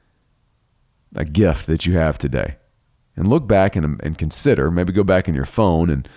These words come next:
look back at a picture of yourself three or four years ago and say, "Hey, could that guy have ever imagined this?" And you might be surprised. And with that in mind, give yourself the gift of saying, "Well, what, what are the other things?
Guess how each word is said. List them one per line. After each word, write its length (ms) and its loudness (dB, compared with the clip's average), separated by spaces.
look 180 4
back 240 4
at 60 4
a 60 2
picture 380 2
of 80 0
yourself 460 0
three 180 0
or 40 2
four 200 0
years 220 2
ago 180 0
and 100 0
say, 180 0
"Hey, 60 0
could 200 0
that 180 0
guy 220 2
have 200 0
ever 200 2
imagined 520 2
this?" 360 -2
And 100 -2
you 60 4
might 160 4
be 120 0
surprised. 600 -2
And 240 2
with 200 6
that 200 6
in 140 4
mind, 500 2
give 140 0
yourself 280 2
the 80 -4
gift 280 0
of 80 -2
saying, 240 0
"Well, 100 0
what, 220 -4
what 160 -2
are 60 0
the 180 -2
other 240 2
things? 500 -6